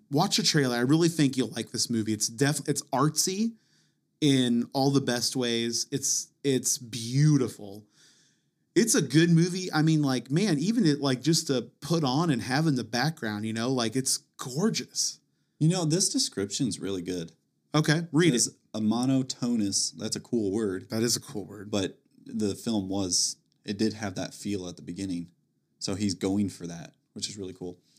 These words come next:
Speaker 2: A monotonous life has pushed the unfulfilled Forrest, that's the guy's name,
Speaker 1: Mm-hmm.
Speaker 2: to a voyage of self-discovery by living abroad,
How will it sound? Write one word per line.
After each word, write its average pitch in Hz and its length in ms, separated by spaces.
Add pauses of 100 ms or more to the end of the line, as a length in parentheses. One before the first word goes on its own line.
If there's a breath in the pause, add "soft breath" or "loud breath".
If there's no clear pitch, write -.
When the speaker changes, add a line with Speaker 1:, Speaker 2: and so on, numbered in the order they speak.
(240 soft breath)
Speaker 2:
A 101 60
monotonous 110 680
life 95 340
has 90 320 (280)
pushed - 360
the 95 220
unfulfilled 101 800
Forrest, - 880 (160)
that's 101 220
the - 80
guy's 87 340
name, 95 240
Speaker 1:
Mm-hmm. 120 360 (160)
Speaker 2:
to 104 200
a 98 80
voyage 95 720 (180)
of 90 200
self-discovery 98 1200 (320)
by 95 100
living 95 320
abroad, 87 580